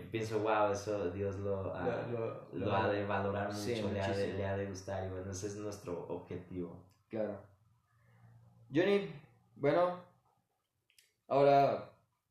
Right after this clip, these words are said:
Speaker 2: eh, igual luego podemos, ah, poner, ah, un poco sobre las frases de, de la canción de Tu Misericordia, como que nos mencionabas, tus referentes en versículos, ¿no? Podríamos
Speaker 1: Claro,
Speaker 2: agregar
Speaker 1: claro.
Speaker 2: a, a la, a la página,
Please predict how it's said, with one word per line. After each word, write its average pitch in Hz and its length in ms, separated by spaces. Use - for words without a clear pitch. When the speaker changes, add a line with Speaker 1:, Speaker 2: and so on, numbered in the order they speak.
Speaker 2:
eh, 127 260
igual 160 760
luego 160 440
podemos, 147 720
ah, 127 560
poner, 131 460
ah, 135 120
un 131 160
poco 143 1000
sobre 139 420
las 127 220
frases 131 440
de, 135 200
de 123 120
la 120 120
canción 123 240
de 147 80
Tu 143 80
Misericordia, 127 640
como 131 200
que 123 80
nos 117 120
mencionabas, 117 600
tus 143 160
referentes 143 540
en 151 120
versículos, 180 540
¿no? 165 220
Podríamos 147 300
Speaker 1:
Claro, 147 140
Speaker 2:
agregar 139 240
Speaker 1:
claro. 147 140
Speaker 2:
a, 127 120
a 131 40
la, 127 260
a 131 40
la 123 160
página, - 360